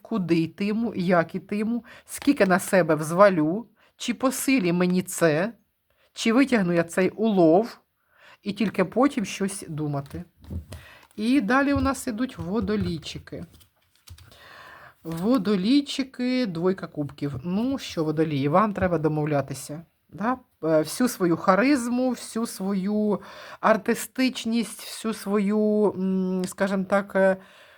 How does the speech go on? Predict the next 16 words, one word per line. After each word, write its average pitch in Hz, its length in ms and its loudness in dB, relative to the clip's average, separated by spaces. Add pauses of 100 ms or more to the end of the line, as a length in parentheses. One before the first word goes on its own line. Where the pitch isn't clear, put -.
(460)
обаяння 208 640 4
включити 185 420 -2
на 170 100 0
те, 240 200 -4
щоб - 220 -6
про 156 120 -4
щось 180 260 -2
домовитися, 147 840 0 (140)
знайти 175 460 -2
спільну 180 440 -2
мову. 147 440 0 (1040)
Далі 175 480 0
у 240 160 -6
нас 262 300 -2
ідуть 233 400 -4
рибочки. 165 760 -4